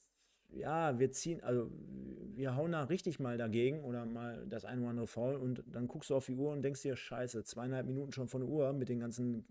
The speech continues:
äh, Kinkerlitzchen da.“ Weiß ich auch nicht. Und dann spiegelte sich das Ganze so hoch und dann würde ich mal sagen, äh,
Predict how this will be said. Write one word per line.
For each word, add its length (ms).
äh, 160
Kinkerlitzchen 680
da.“ 180
Weiß 260
ich 120
auch 140
nicht. 280
Und 400
dann 180
spiegelte 420
sich 160
das 200
Ganze 280
so 140
hoch 260
und 180
dann 340
würde 100
ich 100
mal 140
sagen, 540
äh, 260